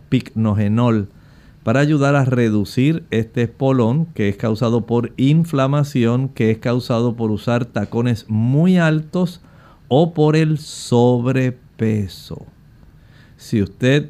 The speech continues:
hace los ajustes necesarios, entonces comienza a reducirse el problema y se evita una cirugía.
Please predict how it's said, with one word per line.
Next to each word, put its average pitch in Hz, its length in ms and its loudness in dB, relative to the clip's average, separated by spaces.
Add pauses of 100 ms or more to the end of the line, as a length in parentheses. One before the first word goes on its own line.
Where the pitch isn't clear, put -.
hace 117 540 -2
los 110 400 0
ajustes 104 520 -2
necesarios, 117 920 -2 (380)
entonces 180 600 0
comienza 143 560 0
a 135 60 0
reducirse 123 600 -2
el 113 120 -2
problema 147 640 -2 (360)
y 117 120 0
se 107 160 -2
evita 107 300 -2
una 110 200 0
cirugía. 117 640 -4